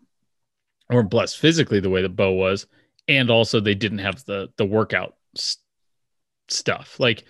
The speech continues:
and that's where Jerry Rice, uh, t-, kind of the same thing is, like, Jerry Rice was training year round nonstop,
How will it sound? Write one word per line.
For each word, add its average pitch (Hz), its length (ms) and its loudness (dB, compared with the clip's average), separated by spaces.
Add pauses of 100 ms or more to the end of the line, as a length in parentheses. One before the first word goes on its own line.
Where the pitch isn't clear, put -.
(340)
and 143 100 4
that's 151 160 4
where 135 140 6
Jerry 117 340 4
Rice, 127 680 2 (1500)
uh, 113 240 -8
t-, 175 140 -14
kind 131 220 0
of 110 40 -2
the 107 80 -2
same 113 240 0
thing 151 220 4
is, 110 100 2
like, 104 140 0
Jerry 143 260 4
Rice 117 380 2
was 104 400 0 (720)
training 107 800 2 (160)
year 113 400 2
round 95 600 -2
nonstop, 101 880 -4